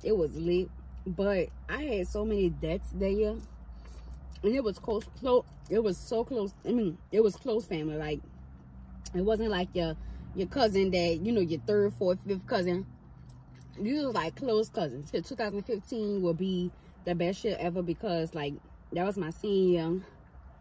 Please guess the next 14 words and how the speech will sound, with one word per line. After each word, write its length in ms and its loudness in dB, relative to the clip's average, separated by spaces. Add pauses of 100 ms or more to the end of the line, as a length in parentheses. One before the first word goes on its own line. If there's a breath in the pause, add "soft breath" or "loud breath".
(600)
I 100 -2
got 200 0
to 80 -4
march 460 0 (1800)
in 100 0
the 60 0
parade. 680 2 (1600)
Um, 540 -2 (240)
I 80 -2
went 220 0
through 120 2
so 180 -4
much 180 0
shit 260 -6